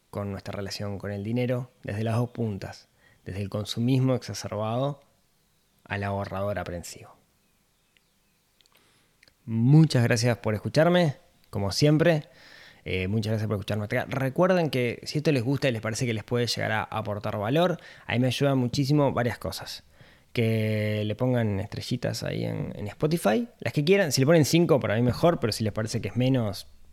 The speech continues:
está bien. Que pongan en, si lo están viendo en YouTube, que también pongan ahí, se suscriban y todo eso en YouTube. Eso hace que el algoritmo haga magia y esto le llegue a más personas que quizás necesiten esto.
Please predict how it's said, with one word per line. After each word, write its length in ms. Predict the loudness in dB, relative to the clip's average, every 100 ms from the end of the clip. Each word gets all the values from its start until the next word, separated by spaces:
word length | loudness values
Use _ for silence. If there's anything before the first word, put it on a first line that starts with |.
| -20 -20 -20 -14
está 220 | -10 -4
bien. 320 | -2 0 0 -4 -20 -20 -20 -20 -20 -20 _ -2
Que 680 | 2 4 2 2 2 -2 -2
pongan 260 | -2 0
en, 360 | 0 0 -2 -4
si 100 | -4
lo 40 |
están 180 | -2 2
viendo 160 | 2 2
en 80 |
YouTube, 420 | 2 2 0 0 -6 -12
que 140 | -6 -4
también 400 | -2 0 0 0
pongan 280 | -2 -2
ahí, 300 | -2 -2 -2
se 180 | -4 -8
suscriban 440 | -8 -8 -4 -4 -4
y 60 |
todo 140 | -6 -6
eso 120 | -6
en 80 | -6
YouTube. 400 | -6 -2 -2 -4
Eso 180 | -8 -8
hace 160 | -8 -6
que 80 |
el 60 | -6
algoritmo 500 | -6 -6 -4 -4 -4
haga 140 | -4
magia 380 | -4 -6 -6 -4
y 100 | -4
esto 180 | -6 -6
le 80 | -6
llegue 260 | -6 -8
a 80 | -8
más 180 | -10 -10
personas 380 | -8 -4 -2 -2
que 80 | -6
quizás 340 | -10 -10 -8
necesiten 560 | -8 -10 -4 -4 -2 -4
esto. 340 | -6 -6 -6